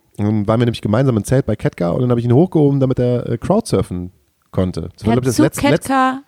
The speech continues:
Speaker 2: Crowdsurfing
Speaker 1: <laughs> Der, der
Speaker 2: betrieben?
Speaker 1: hat zu Ketka, hat er, hat er Crowdsurf-, er hat
Speaker 2: Eine kurze Frage an Ketka, gab's das jemals
Speaker 1: <laughs>
Speaker 2: bei euren Konzerten? Wirklich?
Speaker 1: Ja, als Crowdsurfen noch nicht verboten war.
Speaker 2: Ach so.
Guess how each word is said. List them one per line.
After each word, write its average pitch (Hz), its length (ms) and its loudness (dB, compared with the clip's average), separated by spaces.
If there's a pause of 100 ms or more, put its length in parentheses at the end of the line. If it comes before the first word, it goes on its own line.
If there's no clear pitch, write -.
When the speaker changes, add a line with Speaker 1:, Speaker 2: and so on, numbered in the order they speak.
(120)
Speaker 2:
Crowdsurfing 185 680 -4
Speaker 1:
<laughs> - 0 -
Der, 160 100 -4
der - 120 0
Speaker 2:
betrieben? 170 220 -2
Speaker 1:
hat 165 140 -2
zu 151 120 2
Ketka, - 460 -2
hat 175 160 0
er, 151 80 -2 (400)
hat 131 100 -2
er 147 60 2
Crowdsurf-, 147 520 0
er 110 80 -4
hat 123 60 0
Speaker 2:
Eine 233 140 0
kurze 285 300 -2
Frage 240 220 -2
an 202 120 -2
Ketka, 202 440 -8
gab's 190 300 -6
das 214 160 -6
jemals 202 640 -6 (400)
Speaker 1:
<laughs> - 380 -12
Speaker 2:
bei 196 180 0
euren 208 160 -2
Konzerten? 214 580 -2
Wirklich? 196 220 0
Speaker 1:
Ja, 240 100 2
als 247 220 2
Crowdsurfen 139 480 2
noch 135 80 2
nicht 131 100 0
verboten 123 420 2
war. 85 160 -2
Speaker 2:
Ach 226 120 0
so. 196 260 0